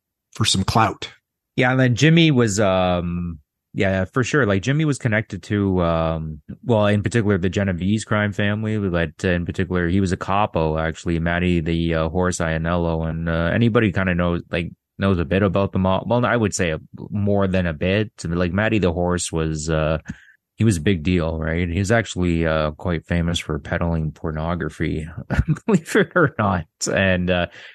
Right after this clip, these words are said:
Speaker 2: when we get near to the end, I think that's, uh, the downfall of Jimmy Glancy and the Danbury Trashers. Uh, that's one of my theories of, um,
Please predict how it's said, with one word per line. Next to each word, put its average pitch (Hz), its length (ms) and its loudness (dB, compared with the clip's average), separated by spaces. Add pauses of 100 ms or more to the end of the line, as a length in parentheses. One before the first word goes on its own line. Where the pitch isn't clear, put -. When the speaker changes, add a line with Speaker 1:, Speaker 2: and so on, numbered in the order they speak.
Speaker 2:
when 104 180 2
we 110 100 4
get 113 260 0
near 104 180 2
to 95 120 -4
the 85 200 -2
end, 92 320 0
I 82 100 -4
think 95 180 -6
that's, - 440 -2
uh, 80 380 -2 (400)
the 92 120 0
downfall 92 580 0
of 82 80 -2
Jimmy 85 220 -4
Glancy 85 500 -2
and 82 160 0
the 80 80 0
Danbury 82 540 -2
Trashers. 80 960 -4
Uh, 85 580 -2
that's - 280 -4
one 87 140 -2
of 78 60 -4
my 80 200 -4
theories 80 480 -6
of, 78 260 -4 (380)
um, 55 320 -8